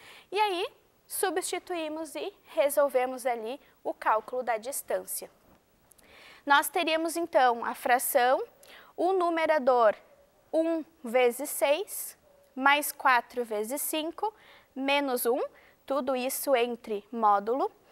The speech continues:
e no denominador a raiz quadrada de um ao quadrado mais quatro ao quadrado. Resolvendo o produto, nós teríamos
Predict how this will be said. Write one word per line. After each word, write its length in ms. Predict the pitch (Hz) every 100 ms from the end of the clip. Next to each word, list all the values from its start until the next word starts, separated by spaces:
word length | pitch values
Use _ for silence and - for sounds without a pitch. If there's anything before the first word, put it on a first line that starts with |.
| - - -
e 120 | 339
no 160 | 370 403
denominador 800 | 330 311 311 302 311 277 240 254
a 60 | 302
raiz 400 | 254 226 220 -
quadrada 640 | - 277 269 226 226 277 - _ _ -
de 280 | 202 240 -
um 240 | 311 339 427
ao 80 | 427
quadrado 640 | 392 330 277 247 240 294 _ -
mais 580 | 277 262 294 - - - _ _ -
quatro 520 | 294 262 269 - 285
ao 180 | 214 226
quadrado. 640 | 262 247 196 180 190 - - - - - - - -
Resolvendo 800 | - 330 359 359 349 302 311 339 302
o 60 | 294
produto, 760 | - 339 262 269 349 - 453 -
nós 240 | 285 262
teríamos 840 | - 294 262 269 247 226 220 -